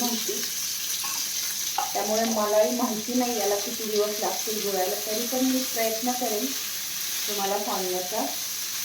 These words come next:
किती दिवस लागतात, कारण YouTube-ला साधारणतः आपल्याला बऱ्याच गोष्टी खऱ्या सांगितल्या जात नाही. कारण रेसिपीजच बघा, तुम्ही काही रेसिपी बनवायला जर गेला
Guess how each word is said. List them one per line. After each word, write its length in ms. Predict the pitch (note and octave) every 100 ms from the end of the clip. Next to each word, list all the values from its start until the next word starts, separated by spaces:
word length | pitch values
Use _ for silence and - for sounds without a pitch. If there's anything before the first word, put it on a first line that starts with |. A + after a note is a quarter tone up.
| - - - - -
किती 260 | A#3+ A3+ B3+
दिवस 380 | G#3 G#3 G#3 A#3
लागतात, 420 | G3 D#3 - D3 - -
कारण 220 | G3 A3+ A#3 - - - - A3+
YouTube-ला 420 | A#3 B3+ B3 B3
साधारणतः 600 | B3+ A3 A3+ A#3 A#3 A#3+
आपल्याला 480 | A#3 A#3 A3+ A3+ A3+
बऱ्याच 360 | G#3+ A3 A#3
गोष्टी 640 | A3+ A#3 A#3 - A#3+ B3+ - - - - - - - - -
खऱ्या 240 | B3 A3 A#3
सांगितल्या 480 | B3 G3 G3+ G#3
जात 300 | G#3 G3 -
नाही. 160 | F3 E3+ - - - - - - - - - - - - -
कारण 260 | G#3 G#3+ A3+ - - - - - G#3
रेसिपीजच 680 | A3+ A#3 C#4 C#4+ C#4 D4 C4
बघा, 340 | A3+ G#3+ G#3+ B3
तुम्ही 180 | A3+
काही 240 | - G#3+ A3+
रेसिपी 480 | A3 A3 B3 A#3 G#3+
बनवायला 420 | G#3+ G#3 G#3 G#3
जर 160 | G3+ G#3+ G3+
गेला 220 | G#3